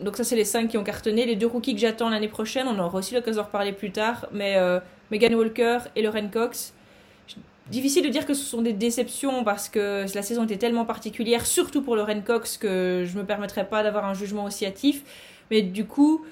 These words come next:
voilà, Megan Walker, on en avait parlé la dernière fois, peut-être qu'elle est arrivée un peu trop vite de Yu-, de Yukon et qu'elle aurait dû rester une saison de plus. Mais dans tous les cas, ça, c'est les deux joueuses, moi, que je, j'attends vraiment de, de voir, euh, la saison prochaine.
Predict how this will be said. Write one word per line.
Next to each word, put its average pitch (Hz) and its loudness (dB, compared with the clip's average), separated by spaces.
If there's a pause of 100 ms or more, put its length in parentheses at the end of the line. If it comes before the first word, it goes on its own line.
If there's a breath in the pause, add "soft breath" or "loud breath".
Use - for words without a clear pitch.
(140 loud breath)
voilà, 214 4
Megan 220 4
Walker, 226 2
on 247 0
en 220 0
avait 208 -2
parlé 208 -4
la 196 0
dernière 202 -4
fois, 247 -2
peut-être 208 -4
qu'elle 202 -2
est 196 -2 (380)
arrivée 196 -4
un 196 0
peu 214 -4
trop 226 0
vite 277 2 (120)
de 214 -6
Yu-, 202 -2
de 202 -2
Yukon 220 0
et 233 -2
qu'elle 190 -2
aurait 185 -2
dû 202 -4
rester 226 -6
une 233 -2
saison 220 -4
de 214 -2
plus. 269 -2 (400 loud breath)
Mais 220 -2
dans 226 2
tous 226 -4
les 233 0
cas, 269 2
ça, 277 0
c'est 269 -2
les 214 0
deux 226 0
joueuses, 233 0
moi, 226 0
que 233 -2
je, 208 -4
j'attends 196 -4
vraiment 214 -2
de, 208 -2
de 190 -6
voir, 202 -2
euh, 175 -2
la 180 -4
saison 190 -6
prochaine. - -14